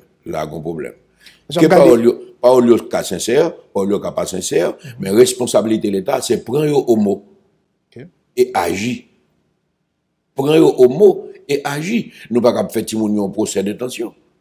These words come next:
Speaker 1: Nous pas capable de dire yo pas de sincère, nous pas capable de faire. Faut nous respecter yo. Et moi, je pense, et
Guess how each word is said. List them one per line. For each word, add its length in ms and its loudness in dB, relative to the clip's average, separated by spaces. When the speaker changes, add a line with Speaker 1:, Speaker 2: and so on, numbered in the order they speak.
Speaker 1:
Nous 100 -4
pas 140 -6
capable 240 -6
de 60 -14
dire 120 -6
yo 100 -2
pas 120 -6
de 60 -12
sincère, 360 -6
nous 160 -6
pas 80 -8
capable 180 -12
de 40 -20
faire. 120 -20
Faut 120 -10
nous 80 -6
respecter 460 -4
yo. 100 2
Et 100 -4
moi, 220 0
je 120 -2
pense, 280 -4
et 640 -6